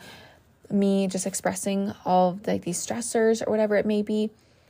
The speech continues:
that tells me that you're not a hundred percent trusting the process, that you're doubting me, and I need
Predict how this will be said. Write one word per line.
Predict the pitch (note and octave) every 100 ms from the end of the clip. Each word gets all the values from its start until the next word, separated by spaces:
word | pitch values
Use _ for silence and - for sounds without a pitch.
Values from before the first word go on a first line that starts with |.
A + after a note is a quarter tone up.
| - _ _
that | G#3+ -
tells | - G#3 G#3+
me | G3 F#3+
that | F#3+ G3
you're | F#3+
not | F#3 F3+
a |
hundred | G3+ F#3+
percent | G3+ G3 -
trusting | F#3+ F#3+ G3
the |
process, | F#3 D3 F#3 - F#3 G3 - - - -
that | G3
you're | G3
doubting | F#3 D#3+ G3 G3
me, | G#3+ A3+ A#3+ - - -
and | - G3+ F#3 F#3 F#3 - _ _ _ _ _ _ _ _ _ _ -
I | G#3+
need | A#3+ B3+ G#3+